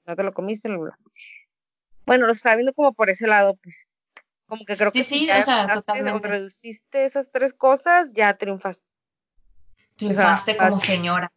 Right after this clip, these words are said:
Speaker 1: estás haciendo bien. Sigue.
Speaker 2: Estás haciendo.
Speaker 1: Sigue.
Speaker 2: <laughs> Continúa,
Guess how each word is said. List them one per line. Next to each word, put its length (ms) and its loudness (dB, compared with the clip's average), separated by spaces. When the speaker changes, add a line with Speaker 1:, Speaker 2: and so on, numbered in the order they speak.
Speaker 1:
estás 240 -6
haciendo 420 -6
bien. 340 -8
Sigue. 480 -10
Speaker 2:
Estás 340 -18
haciendo. 360 -8
Speaker 1:
Sigue. 100 -10
Speaker 2:
<laughs> 720 0
Continúa, 640 -6